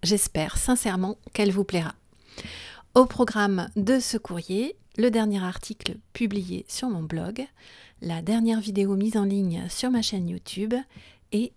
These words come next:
la réflexion du mois. On commence tout de suite avec l'article que j'ai publié ce mois-ci. Le mois dernier, j'ai lu avec grand intérêt un ouvrage de Sarah Chiche, Une histoire érotique de la psychanalyse. Cet ouvrage se lit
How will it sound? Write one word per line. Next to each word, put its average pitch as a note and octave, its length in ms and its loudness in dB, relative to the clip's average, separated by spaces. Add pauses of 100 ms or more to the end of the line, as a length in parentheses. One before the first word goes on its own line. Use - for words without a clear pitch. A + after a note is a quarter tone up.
la E3 160 -6 (100)
réflexion A3 560 -8 (220)
du G3+ 180 0
mois. F3+ 240 -6 (1080)
On C4+ 100 6
commence A#3 300 2
tout - 100 -8
de - 80 -12
suite - 240 -4
avec F#3 300 -2
l'article A3 480 -6
que A3 100 -4
j'ai G3 140 -4
publié G3+ 420 -2
ce - 160 -2
mois-ci. G3+ 400 -2 (320)
Le G3+ 140 2
mois C4 120 4
dernier, B3 440 4 (260)
j'ai G#3 220 2
lu A#3 140 4
avec F3+ 220 -2
grand C4 360 0 (160)
intérêt G#3 500 -4
un F3+ 260 -4
ouvrage G3+ 480 -4
de F3+ 280 -4
Sarah G#3 280 -4
Chiche, - 460 -6 (580)
Une F#3 140 2
histoire A#3 340 -4
érotique F3 520 -6
de F3 120 -8
la F3+ 140 -6 (100)
psychanalyse. - 840 -10 (760)
Cet A#3 280 0
ouvrage A3+ 280 0
se - 160 0
lit G#3+ 300 -2